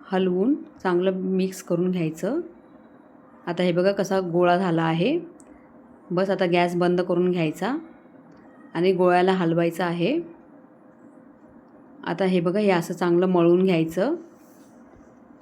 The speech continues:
काही तेल बिल लावायची गरज नाही, काही नाही. असं मस्त पीठ मळल्यासारखं मळून घ्यायचं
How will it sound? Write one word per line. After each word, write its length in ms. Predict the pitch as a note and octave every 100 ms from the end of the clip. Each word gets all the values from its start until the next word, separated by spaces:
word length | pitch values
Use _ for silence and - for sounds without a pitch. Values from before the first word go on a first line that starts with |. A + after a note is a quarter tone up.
| - - - - - - - - - - - - - - G3
काही 180 | F#3+ F#3+
तेल 240 | F#3+ F3 F3
बिल 160 | F#3
लावायची 380 | F3+ E3+ E3+ F3
गरज 320 | E3+ E3+ E3+
नाही, 160 | F3 F3
काही 260 | E3+ D#3+
नाही. 160 | D#3+ F3+
असं 220 | E3+ F3
मस्त 360 | F3 E3+ F3 F#3+ A#3 D4 - - - - - - -
पीठ 200 | G3 F#3+
मळल्यासारखं 600 | F#3+ F3+ F3 F3+ E3+ F#3
मळून 300 | F3 E3 E3
घ्यायचं 500 | F3 D#3+ D3+ F#3 C4+